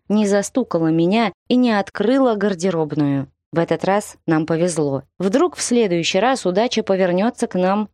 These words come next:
другим местом. «Ты как?» Дверь в гардеробную внезапно открывается.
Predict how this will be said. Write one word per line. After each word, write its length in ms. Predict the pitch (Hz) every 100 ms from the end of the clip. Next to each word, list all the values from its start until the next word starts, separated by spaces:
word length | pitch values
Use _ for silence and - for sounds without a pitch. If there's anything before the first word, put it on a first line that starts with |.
| -
другим 540 | 277 302 220 180 170
местом. 580 | 180 156 - 139 135 135 _ _ _ -
«Ты 140 | 170
как?» 380 | - 226 214 - _ -
Дверь 260 | 214 339 262
в 40 |
гардеробную 720 | 208 202 202 254 262 247 226
внезапно 540 | 175 160 165 190 175 160
открывается. 800 | - 160 139 127 123 - 123